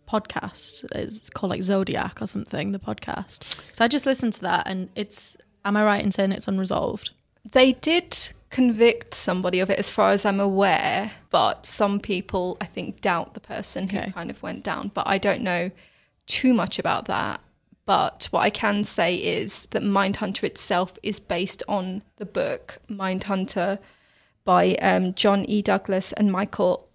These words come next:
Speaker 2: Olshaker. So, um, John E. Douglas was kind of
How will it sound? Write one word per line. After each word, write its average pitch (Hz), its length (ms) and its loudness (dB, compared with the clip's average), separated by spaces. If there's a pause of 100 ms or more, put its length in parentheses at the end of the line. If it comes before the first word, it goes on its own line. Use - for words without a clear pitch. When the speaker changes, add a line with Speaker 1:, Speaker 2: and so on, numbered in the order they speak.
Speaker 2:
Olshaker. - 800 -2 (400)
So, 196 560 6
um, 190 460 2
John 214 280 4
E. 208 100 2
Douglas 196 540 0
was - 500 -12
kind 196 220 -2
of - 400 -4